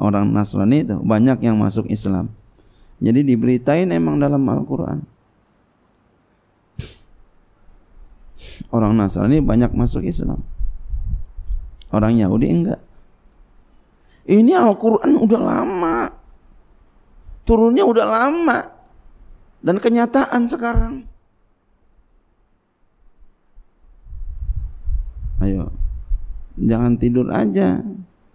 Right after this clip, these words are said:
Ayo. Bener Al-Quran. Bener banget. Banyak begitu ya, Ustaz ya. Banyak sekali orang Nasrani masuk Islam.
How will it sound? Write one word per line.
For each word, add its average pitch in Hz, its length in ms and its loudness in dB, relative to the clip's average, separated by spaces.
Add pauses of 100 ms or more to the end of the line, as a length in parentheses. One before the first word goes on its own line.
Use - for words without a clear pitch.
(320)
Ayo. - 260 -2 (2000)
Bener 190 480 0
Al-Quran. - 720 -4 (1600)
Bener 127 320 2
banget. - 400 -2 (840)
Banyak 143 440 0
begitu 127 280 -2 (120)
ya, - 40 -14 (160)
Ustaz 113 240 -12
ya. 123 120 -12 (600)
Banyak 117 240 -2
sekali 123 400 -6
orang 123 240 0
Nasrani 117 400 0
masuk 113 240 -4
Islam. 101 320 -2